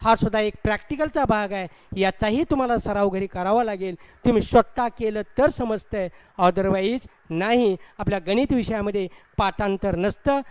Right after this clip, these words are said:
तर आपल्या गणित विषयामध्ये सराव असतो. उदाहरणं पुन्हा पुन्हा, पुन्हा पुन्हा सोडवायची असतात आणि तुम्हाला हे व्हिडिओ पुन्हा पुन्हा, पुन्हा पुन्हा पाहावे लागतील, मग तुमचा सराव होईल. तर या ठिकाणी हा chapter आपला संपलेला आहे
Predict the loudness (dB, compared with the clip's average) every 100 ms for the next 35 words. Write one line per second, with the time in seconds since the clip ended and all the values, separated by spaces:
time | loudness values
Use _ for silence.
0 | -6 -2 0 -2 -2 0 0 0 -2 -2
1 | -2 -4 -6 -8 -16 -6 0 2 2 2
2 | 0 -2 0 0 0 2 8 8 6 0
3 | 4 6 6 4 2 0 -2 0 0 0
4 | -2 -2 -2 -4 -6 -6 -6 -10 -8 -12
5 | -12 -20 _ -6 -4 -2 -2 -2 -2 -4
6 | -8 -10 0 6 8 8 6 8 8 6
7 | 2 4 4 4 4 4 4 4 4 4
8 | 2 0 0 -2 0 -2 -4 -8 -8 -8
9 | -12 _ -4 -2 0 -2 -2 -2 -6 -8
10 | _ -4 0 4 8 8 6 0 -8 _
11 | -8 -6 -6 -6 -4 0 0 -2 -6 _
12 | -8 -8 -6 -6 -6 -6 -8 -8 -8 -6
13 | -4 -6